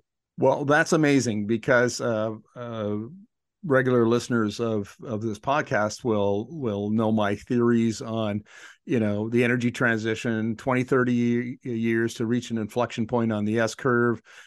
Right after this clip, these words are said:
We're there now. We're now there. This is essentially, if you look at past energy transitions, there's always a decade or fifteen years where it's really disruptive. I mean, you know, when you go from steam and horses to, you know,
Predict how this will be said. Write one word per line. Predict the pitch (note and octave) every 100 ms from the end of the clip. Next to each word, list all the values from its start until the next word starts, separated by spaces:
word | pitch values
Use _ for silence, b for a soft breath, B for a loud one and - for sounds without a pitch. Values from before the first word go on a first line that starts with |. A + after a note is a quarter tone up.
| -
We're | B2+
there | A#2 B2 B2
now. | C3 B2 A#2+
We're | B2 A2+
now | A2+ A2 G#2
there. | B2 C#3+ C#3 C3+ C3+
This | B2 C3+ C3+
is | B2+ A#2+ A2+ - -
essentially, | A#2+ C3+ B2+ C3 B2
if |
you | C3
look | D3
at | E3+
past | C#3 C3 C3 - b b b
energy | C3+ C#3 C3 B2
transitions, | A2+ A#2+ A2+ A#2 B2+ A2+
there's | A#2+ A#2
always | B2+ D3+ B2
a |
decade | B2 B2 A#2+ C3 B2 A#2+ A2
or | G#2
fifteen | - C3 - B2 A#2+
years | A#2 A#2 G#2+
where | A2+
it's | G#2 A#2
really | B2 F#3+ B3 D3
disruptive. | A#2 G#2+ A#2+ G#2 - - _
I | B2
mean, | B2+ B2+ B2+ B2 B B -
you | C#3
know, | B2+
when | B2 B2
you | B2
go | D3 C#3
from | - B2 A2+ A2+
steam | - D#3 D#3 D3+ C#3+
and | A#2+ A2+
horses | G#2 D3 C#3 D3+ C3+ C3+
to, | B2 A#2 A2+ A2+ A2 G3+
you | D3+
know, | A#2 G#2+ A2+